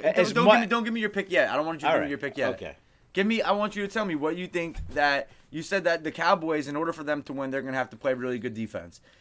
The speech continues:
Speaker 1: In order for the Giants to win, what's gonna have to happen?
Speaker 2: Uh, the Giants, if they just maintain what they've been doing, they'll be fine.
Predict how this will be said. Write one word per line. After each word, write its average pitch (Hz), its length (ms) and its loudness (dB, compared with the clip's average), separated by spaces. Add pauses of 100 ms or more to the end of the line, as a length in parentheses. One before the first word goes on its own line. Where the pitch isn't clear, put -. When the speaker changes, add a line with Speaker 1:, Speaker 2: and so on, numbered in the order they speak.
(160)
Speaker 1:
In 147 120 -2
order 196 200 2
for 185 100 -8
the 170 100 -2
Giants 175 400 0
to 143 80 -8
win, 127 200 -4
what's 139 200 -2
gonna 139 180 -6
have 127 140 -6
to 123 80 -2
happen? 101 400 -6
Speaker 2:
Uh, 139 320 -10
the 127 160 -2
Giants, 151 360 -2
if 113 60 -10
they 117 100 -4
just 113 200 -6
maintain 127 400 -4
what 113 100 -2
they've 113 140 0
been 104 140 -4
doing, 110 260 -2
they'll 104 120 2
be 107 100 -4
fine. 98 360 -4